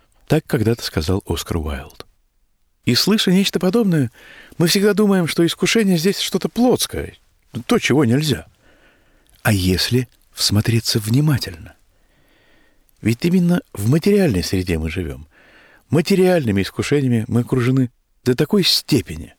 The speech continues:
что они уже давным-давно не искушения. А что, если представить себе, что искушениями здесь называется что-то совсем другое?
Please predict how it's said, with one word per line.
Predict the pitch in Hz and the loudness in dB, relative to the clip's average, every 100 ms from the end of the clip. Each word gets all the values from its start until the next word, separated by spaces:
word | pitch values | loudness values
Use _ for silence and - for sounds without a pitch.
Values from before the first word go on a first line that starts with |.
| _ _ _ _ _ | _ _ _ _ _
что | - 135 | -4 0
они | 156 | 2
уже | 147 151 | 2 2
давным-давно | 147 151 202 269 277 247 254 233 190 151 78 | 2 2 4 4 4 2 2 2 2 2 0
не | 87 | -2
искушения. | 92 - 113 82 71 76 - _ _ _ _ _ _ _ | -2 -6 -6 -4 -6 -12 -20 _ _ _ _ _ _ _
А | 82 | -2
что, | - - 85 | -2 -2 0
если | 80 - | 0 -2
представить | 92 117 - 90 85 87 | -2 -4 -2 -2 -2 -2
себе, | - 107 117 - _ _ _ _ _ _ _ _ _ | -4 -2 -2 -4 _ _ _ _ _ _ _ _ _
что | - 113 113 | -6 0 0
искушениями | - - - - 85 95 123 | -2 -4 -4 -2 -2 0 -2
здесь | 147 165 143 - | 0 -2 -2 -2
называется | 156 160 151 - - | 0 2 0 -2 -6
что-то | - 139 127 | -4 -4 -4
совсем | 156 - 127 110 | -4 -2 -2 0
другое? | 101 147 214 135 85 | -2 0 0 0 -4